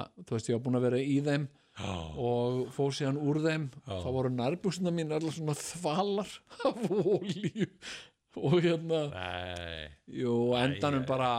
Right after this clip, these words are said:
Speaker 1: þær voru, þær mistu
Speaker 2: Það misstu
Speaker 1: fyrir
Speaker 2: mojoið
Speaker 1: sjarma
Speaker 2: sitt, já,
Speaker 1: og,
Speaker 2: já,
Speaker 1: og
Speaker 2: ég
Speaker 1: hérna
Speaker 2: skil. Æ, æ, æ.
Speaker 1: og, uh,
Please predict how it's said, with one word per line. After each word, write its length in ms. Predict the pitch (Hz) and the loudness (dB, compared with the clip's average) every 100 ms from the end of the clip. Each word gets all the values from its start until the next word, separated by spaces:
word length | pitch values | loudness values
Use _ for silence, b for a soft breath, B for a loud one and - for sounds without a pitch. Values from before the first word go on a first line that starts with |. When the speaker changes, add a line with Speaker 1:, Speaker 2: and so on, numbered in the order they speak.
| 117 - - - | -2 -10 -20 -12
Speaker 1:
þær 260 | 123 135 | -4 -2
voru, 380 | 135 147 156 147 | 2 2 2 2
þær 200 | 143 143 151 | 2 0 0
mistu 500 | 160 165 - - 151 139 - - | 0 -4 -4 -2 0 0 -2 -18
Speaker 2:
Það 280 | - 147 147 | -6 0 0
misstu 260 | 147 147 143 | 2 2 4
Speaker 1:
fyrir 100 | 151 | 4
Speaker 2:
mojoið 80 | 143 123 | 4 4
Speaker 1:
sjarma 260 | 123 120 117 | 4 4 4
Speaker 2:
sitt, 300 | 120 117 113 | 4 2 2
já, 100 | 113 | 2
Speaker 1:
og, 140 | 110 | 2
Speaker 2:
já, 140 | 107 107 | 0 0
Speaker 1:
og 100 | 110 | 0
Speaker 2:
ég 80 | |
Speaker 1:
hérna 400 | 113 113 113 117 110 | 2 0 0 0 0
Speaker 2:
skil. 300 | - - - - | -4 -12 -16 -14
Æ, 140 | 123 | -12
æ, 160 | 131 110 | -8 -8
æ. 160 | 98 92 | -6 -2
Speaker 1:
og, 260 | 110 110 113 | 0 2 2
uh, 300 | 113 110 | 2 2